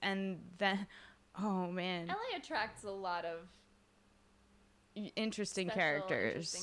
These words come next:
Speaker 2: characters.
Speaker 1: And they all have their own agenda, and you don't exactly know what their agenda is going to be at any given moment. And then with the dating apps, it's just gotten worse. I mean, I've had terrible dates without dating apps, but I've had <laughs> worse dates with them.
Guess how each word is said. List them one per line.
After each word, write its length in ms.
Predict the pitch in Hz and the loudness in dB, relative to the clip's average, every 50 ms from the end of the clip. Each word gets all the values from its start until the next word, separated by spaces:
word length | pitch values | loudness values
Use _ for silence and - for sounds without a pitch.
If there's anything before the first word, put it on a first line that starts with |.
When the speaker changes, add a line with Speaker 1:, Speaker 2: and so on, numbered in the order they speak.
| 185 | -6
Speaker 2:
characters. 180 | - 170 - - - | -6 -8 -6 4 6
Speaker 1:
And 160 | 226 247 262 | 8 8 8
they 100 | 285 311 | 8 8
all 180 | 339 359 370 349 | 8 8 6 6
have 140 | 302 269 | 4 6
their 180 | 254 233 214 208 | 6 6 8 8
own 140 | 202 202 196 | 6 6 4
agenda, 440 | 180 175 165 180 165 165 170 156 147 | 4 4 4 4 4 4 4 2 2
and 260 | 147 147 147 170 185 | 2 2 0 2 2
you 80 | 202 214 | 2 2
don't 200 | 233 233 233 226 | 2 2 2 2
exactly 520 | 220 190 170 190 180 180 180 - 196 185 | 0 2 4 4 4 4 4 2 2 4
know 200 | 175 170 170 170 | 4 4 4 4
what 140 | 170 160 - | 4 2 2
their 180 | 165 165 156 156 | 4 4 4 4
agenda 340 | 151 151 165 156 156 156 | 4 2 2 2 4 2
is 240 | 147 - 156 151 143 | 2 2 2 -2 -4
going 320 | 139 165 160 151 151 151 - | -4 -2 -2 -2 -2 -2 -4
to 140 | - 156 | -6 -8
be 520 | 156 139 135 151 175 165 156 139 143 143 - | -10 -10 -4 -4 -2 -2 0 -2 -2 -2 -2
at 140 | - 151 151 | -2 -2 -2
any 200 | 147 143 147 143 | -4 -4 -6 -6
given 240 | 151 151 156 156 156 | -6 -6 -6 -6 -6
moment. 280 | 156 147 151 156 - - | -6 -6 -6 -6 -2 0
And 160 | 196 202 208 | 0 2 4
then 120 | 208 208 202 | 4 2 2
with 120 | 202 - | 0 0
the 60 | 202 180 | -2 0
dating 340 | 190 214 233 247 240 202 175 | 2 4 4 4 4 4 4
apps, 380 | 165 160 160 151 - - - | 4 4 4 2 0 -4 -2
it's 220 | 113 175 160 - - | -2 -2 -2 -2 -4
just 220 | 175 165 - - | -4 -4 -2 -2
gotten 360 | 147 139 - - 135 143 139 | -4 -6 -4 -6 -6 -4 -2
worse. 560 | 147 170 156 - - - - - - - - - - - - - - - - - - | -2 -2 -2 -2 -6 -12 -12 -12 -12 -12 -14 -16 -20 -20 -20 -20 -20 -20 -14 -4 0
I 60 | 185 | 2
mean, 160 | 190 185 185 | 2 4 6
I've 220 | 175 180 196 190 | 6 6 6 6
had 300 | 202 185 165 160 156 151 | 6 6 6 6 2 0
terrible 360 | - 185 180 175 170 160 165 160 | 2 4 6 6 6 6 2 2
dates 320 | 156 160 151 143 - - | 4 4 2 2 0 -2
without 340 | 151 147 156 170 180 170 - | 0 4 4 6 4 4 2
dating 280 | 156 156 151 147 143 147 | 0 -2 0 -2 -2 -4
apps, 480 | 151 151 151 - - - - - - - - - - - - - - - - | -4 -4 -4 -4 -6 -8 -12 -12 -12 -14 -20 -20 -20 -20 -20 -20 -20 -14 0
but 120 | - 175 170 | 2 6 6
I've 180 | 170 165 165 | 6 6 6
had 180 | 185 175 165 170 | 6 6 6 8
<laughs> 40 | 180 | 8
worse 300 | 208 208 196 - - - | 10 10 10 10 8 12
dates 460 | - - - 285 254 208 - - - | 10 12 12 12 12 12 10 4 4
with 460 | 214 220 247 - 254 240 - - - | 6 6 8 8 6 4 4 -2 -4
them. 160 | - - 170 | -2 -2 0